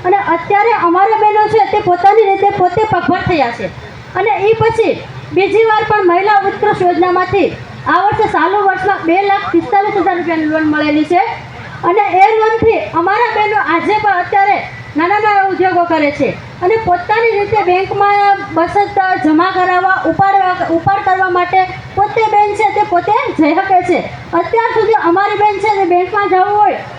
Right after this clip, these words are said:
તો વિચાર કરે કે કઈ રીતના બેંકમાં જવું, કઈ રીતના ત્યાં ઉપાડ કરવો, કઈ રીતના જમા કરવું.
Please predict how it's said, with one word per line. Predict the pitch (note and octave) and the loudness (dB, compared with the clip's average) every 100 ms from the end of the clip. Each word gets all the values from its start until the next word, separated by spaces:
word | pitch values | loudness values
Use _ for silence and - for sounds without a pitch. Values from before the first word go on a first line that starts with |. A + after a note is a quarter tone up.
| - - | -8 -4
તો | |
વિચાર | A4+ A#4 A#4+ G4+ | 0 0 0 0
કરે | F#4+ C#4 | 0 -2
કે | A3 - - A#4 | -2 -6 -6 -2
કઈ | A#4+ B4+ B4 | 0 0 2
રીતના | A#4+ G#4 | 0 0
બેંકમાં | F#4 F#4 F4+ D#4+ D#4 | 0 0 0 0 2
જવું, | D4 D4+ | 2 2
કઈ | D4+ B4 A#4+ | 2 2 2
રીતના | A4+ A4 | 2 0
ત્યાં | G#4+ G#4 | 2 2
ઉપાડ | G4+ G#4 G4+ | 2 2 2
કરવો, | F#4+ F#4 F#4 | 2 0 2
કઈ | F4+ A#4+ A#4 | 2 2 2
રીતના | G#4 G4+ | 2 2
જમા | E4 F4+ F#4 | 2 2 2
કરવું. | E4 D4 | 2 0